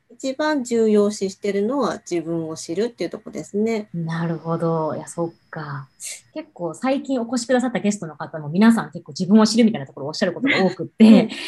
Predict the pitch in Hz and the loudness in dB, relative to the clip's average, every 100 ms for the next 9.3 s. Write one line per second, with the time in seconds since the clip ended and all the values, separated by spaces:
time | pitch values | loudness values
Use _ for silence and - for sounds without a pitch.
0 | - - 233 226 226 220 202 277 285 226 | -6 6 8 8 6 4 2 4 6 6
1 | 214 247 254 277 - 202 190 196 247 233 | 6 4 4 2 2 0 0 4 4 4
2 | 247 208 175 180 180 175 170 180 185 - | 2 2 0 -6 -10 -10 -4 -2 -2 -4
3 | - 285 320 302 294 277 254 262 247 233 | -8 -2 0 2 2 2 0 2 4 4
4 | 240 233 226 214 208 - - _ 226 220 | 4 6 6 2 2 -10 -20 _ 4 4
5 | 220 220 190 156 - 156 160 - 139 175 | 4 2 0 -4 -14 -14 -14 -8 -2 2
6 | 208 226 233 - 185 147 151 156 160 156 | 4 6 4 4 -4 -6 -8 -6 -4 -6
7 | 156 _ _ _ 233 196 202 175 180 208 | -10 _ _ _ -4 -2 -2 -4 0 2
8 | 220 208 - - _ _ _ 147 156 - | 2 0 -8 -20 _ _ _ -16 -16 -16
9 | - 147 147 | -16 -14 -16